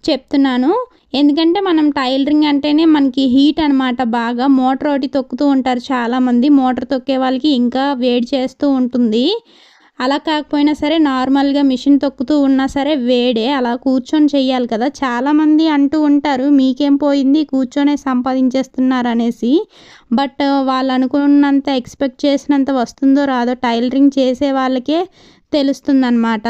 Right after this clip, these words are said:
దీనివల్ల అయితే చాలా ప్రాబ్లమ్సే ఫేస్ చేయాల్సి ఉంటుంది. కొంతమందికి అయితే అలా తొక్కుతూ, తొక్కుతూ ఉండడం వల్ల మోకాలు నొప్పులు వస్తాయి. ఇంకా మరికొంతమందికి అయితే అలా కూర్చొనే చేసే పని కాబట్టి నడుము నొప్పి కూడా వచ్చే అవకాశం ఉంటుంది. ఇంకా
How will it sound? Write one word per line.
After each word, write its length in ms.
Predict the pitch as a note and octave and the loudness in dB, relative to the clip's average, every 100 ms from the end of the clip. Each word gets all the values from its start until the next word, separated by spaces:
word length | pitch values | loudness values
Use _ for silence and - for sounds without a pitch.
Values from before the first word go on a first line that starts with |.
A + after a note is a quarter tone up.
| B3 | -2
దీనివల్ల 460 | A#3+ B3+ D4 D4+ D4+ | 0 2 2 2 0
అయితే 200 | D4+ D4 | -2 -4
చాలా 400 | D4+ C#4 A#3+ A#3+ | -6 -4 -4 -6
ప్రాబ్లమ్సే 680 | B3 B3+ B3 A#3 C#4+ C#4 D4 | -4 -4 -2 0 2 2 0
ఫేస్ 320 | C#4+ C4+ C4 - | 0 -2 -2 -2
చేయాల్సి 380 | C4+ C4 B3+ B3+ | 0 0 -2 -2
ఉంటుంది. 380 | B3 A#3+ A#3 A#3+ | -2 -2 0 -2
కొంతమందికి 640 | - C4+ B3 B3+ B3 C4 C#4 | -2 -2 -2 -2 0 0 -2
అయితే 200 | C4+ C4+ | -2 -2
అలా 140 | A#3+ A#3+ | -2 -4
తొక్కుతూ, 500 | B3+ A#3+ - B3+ D4 C#4+ | -4 -6 -4 -4 -2 -2
తొక్కుతూ 320 | B3+ - C#4 | -4 -4 -2
ఉండడం 400 | C#4 C4 B3+ C4+ C4 | 0 0 0 0 0
వల్ల 200 | C4 C#4 E4+ B3 | 0 0 2 0
మోకాలు 380 | A#3 B3 B3 B3+ | -2 -2 -2 -2
నొప్పులు 280 | A#3+ B3 B3+ | -2 -2 -2
వస్తాయి. 560 | A#3+ - A#3 G#3 G#3+ D4 G#4 | -2 -4 -6 -4 -2 -4 0
ఇంకా 180 | D#4+ D#4 D#4 | 0 2 0
మరికొంతమందికి 800 | C#4+ C#4+ E4+ E4+ E4+ E4+ D#4+ F4 | 0 -2 -2 0 2 2 0 -2
అయితే 240 | E4 F#4+ E4 | -4 -4 -4
అలా 160 | C#4 D4 D4+ | -4 -4 -2
కూర్చొనే 440 | D4+ D4 E4+ E4+ D#4+ | -2 0 0 2 0
చేసే 260 | D#4+ D4 D#4+ | -2 -2 -4
పని 260 | D#4 D4+ D4 | -2 -2 -2
కాబట్టి 460 | D4+ C#4 D4 F#4 F4+ | -2 -2 -4 0 0
నడుము 280 | C#4 C4 C#4 D4 | 2 2 2 2
నొప్పి 200 | - C#4 | 0 -4
కూడా 180 | C#4+ D#4 D#4 | -2 -2 -2
వచ్చే 320 | A#3 - C#4+ C4+ B3 | -4 -4 -4 -2 -4
అవకాశం 440 | B3+ C4+ C4+ C#4+ C4 | -6 -6 -2 -2 -2
ఉంటుంది. 420 | A#3+ A#3+ A3 A3+ E4 E4+ | -2 -4 -4 -2 0 2
ఇంకా 200 | C#4 D4+ | 0 0